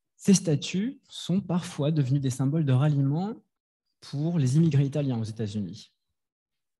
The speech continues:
Donc des symboles plutôt positifs. Et puis, depuis quelques dizaines d'années, ces statues de Christophe Colomb sont surtout devenues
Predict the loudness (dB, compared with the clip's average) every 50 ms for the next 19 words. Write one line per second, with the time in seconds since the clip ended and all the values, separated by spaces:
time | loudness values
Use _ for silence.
0 | _ _ _ _ -4 -2 -2 -2 -4 -4 -4 -2 -2 -4 -4 -4 -8 -10 -10 -10
1 | -10 -8 -10 -10 -12 -14 -16 -14 -10 -6 -6 -4 -6 -6 -8 -10 -10 -10 -12 -16
2 | -20 -20 _ _ _ -8 -8 -8 -8 -6 -2 0 0 0 0 -2 -4 -8 -12 -20
3 | _ _ _ _ _ _ -10 -8 -8 -10 -10 -8 -4 -4 -2 -2 -4 -4 -4 -4
4 | -4 -2 -2 0 2 2 2 2 2 0 -2 -2 -4 -6 -10 -16 -20 -20 _ -6
5 | -4 -4 -4 -2 -4 -6 -6 -6 -8 -8 -8 -8 -10 -10 -8 -6 -4 -4 -4 -4
6 | -4 -4 -2 -2 -2 -4 -4 -4 -4 -4 -4 -6 -8 -8 -6 -6 -6 -4 -6 -4
7 | -2 -2 -2 -2 -4 -6